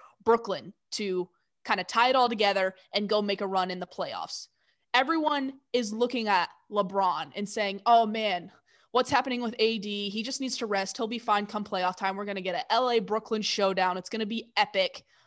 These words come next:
Like, it's going," everyone is setting the stage for that. So no one is taking seriously what the Utah Jazz are doing. And don't get me wrong,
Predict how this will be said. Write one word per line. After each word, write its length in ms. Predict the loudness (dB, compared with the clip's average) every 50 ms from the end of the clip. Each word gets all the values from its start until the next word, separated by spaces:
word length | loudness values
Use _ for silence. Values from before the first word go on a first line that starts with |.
| _ -2
Like, 180 | -2 -2 -2 -2
it's 180 | -4 -4 -2
going," 260 | 0 2 2 2 2 2
everyone 400 | 2 2 2 2 2 2 2 2
is 80 | 0
setting 380 | -4 -2 0 2 2 2 2 0
the 80 | -4 -6
stage 380 | -4 -2 -2 -2 -2 -2 -6
for 140 | -8 -8 -6
that. 240 | -4 -4 -6 -6 -10 _ _ _ _ -20 -20 -18
So 220 | -10 -2 0 2 4
no 240 | 4 6 6 6 6
one 200 | 4 2 0 0
is 160 | -2 -4 -4
taking 460 | -2 0 0 0 -2 -2 -4 -4 -4
seriously 600 | -4 -4 -4 -2 -2 0 0 0 -2 -2 -4 -4
what 180 | 0 0 0 0
the 60 | 0
Utah 340 | -2 -2 -2 -2 -2 -2 -2
Jazz 260 | 0 0 0 -2 -2 -4
are 80 | -6
doing. 320 | -6 -6 -6 -6 -6 -8 -16 _ _ _ _ _ _ _ _ _ -2
And 100 | -2 2
don't 200 | 4 2 4 4
get 120 | 4 2
me 100 | 2 2
wrong, 360 | 2 4 6 6 6 4 2